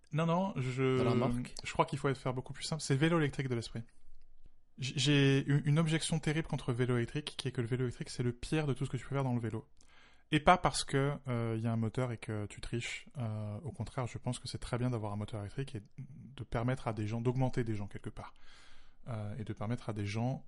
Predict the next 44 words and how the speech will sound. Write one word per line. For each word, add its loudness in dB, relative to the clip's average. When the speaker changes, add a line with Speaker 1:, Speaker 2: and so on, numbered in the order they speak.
Speaker 1:
euh, -4
notamment -4
des -8
femmes -2
et -4
notamment -8
des -8
femmes -6
âgées, 0
euh, -4
de -8
prendre -4
leurs -2
petites -8
jambes, -2
euh, -6
et -6
de -6
les -2
faire -4
mouliner -2
plus -4
vite -4
qu'elles -6
ne -4
pensaient -10
qu'elles -12
pouvaient -8
mouliner, -4
et -4
du -8
coup, -2
euh, -6
être 4
plus -4
libre. -6
Je -2
trouve 2
que -4
c'est -6
fan-, -6
c-, -12
c-, -12
cette, -6